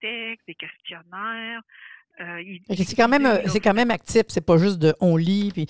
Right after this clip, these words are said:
Speaker 2: fait qu'il y a quand même, euh, quelque chose d'actif. En plus,
Speaker 1: Oui.
Speaker 2: on sent qu'il y a quand même l'effet de groupe, on sent qu'on est soutenu. Tu sais, quand j'écoute qu'est-ce que tu me dis, là, quand même, là, on est quand même bien accompagné.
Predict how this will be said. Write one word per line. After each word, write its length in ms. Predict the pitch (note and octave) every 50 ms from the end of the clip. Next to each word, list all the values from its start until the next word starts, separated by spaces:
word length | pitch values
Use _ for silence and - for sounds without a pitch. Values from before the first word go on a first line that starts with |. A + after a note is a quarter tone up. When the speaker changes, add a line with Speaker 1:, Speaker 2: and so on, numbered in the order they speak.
| - - - _
Speaker 2:
fait 80 | - E3+
qu'il 60 | -
y 40 | F#3
a 100 | - F#3
quand 40 | E3+
même, 280 | F3+ F#3+ G3+ G3+ F#3+ F3+
euh, 180 | E3 D#3 D3+
quelque 220 | - - D#3+ - -
chose 140 | F#3 F3+
d'actif. 580 | D#3+ - C3+ - _ - - B3+ B3+ C4 C4+ C4 - - - - - _
En 180 | - F#3 F3+
plus, 220 | - - G#3+ A3 A3
Speaker 1:
Oui. 80 | A#3 -
Speaker 2:
on 120 | F3+ F3
sent 200 | D#3+ D#3 G3 G3
qu'il 80 | G3 -
y 20 | F3+
a 20 | -
quand 220 | - F3+ D#3+ D#3+
même 240 | E3 E3+ F3+ F#3 F3+
l'effet 300 | E3+ E3 D#3+ - - E3+
de 80 | D3
groupe, 640 | C#3+ F#3+ - E3+ G#3+ B3 B3 B3+ B3+ B3+ B3+ - - F#3+ F3 - - - - - -
on 120 | F#3 F#3+
sent 200 | F3+ G3 G#3 G3
qu'on 160 | G3+ G3+ F#3
est 80 | F#3 F3 -
soutenu. 540 | - - F#3+ - - G#3 G#3 A3+ B3 C#4 D4
Tu 80 | - -
sais, 80 | C4 -
quand 200 | - C4 G#3+ G#3
j'écoute 340 | F#3+ F#3+ F#3 F#3 - F#3 -
qu'est-ce 200 | - G3 - -
que 80 | -
tu 160 | G3 - - G#3
me 80 | G3
dis, 260 | F#3 E3+ F#3 B3 E4 D#4
là, 80 | D4 B3+
quand 200 | - G3+ F#3+ F#3+
même, 220 | F#3 A3+ C#4+ E4 C#4+
là, 100 | C4 C4+
on 100 | B3+ A3+
est 80 | G3+ -
quand 120 | G3 F#3+
même 120 | F#3 F#3+
bien 180 | F3+ E3+ G3+ G3
accompagné. 540 | F#3+ E3 F3+ F3 E3 - E3 D#3+ D#3+ D#3 D3+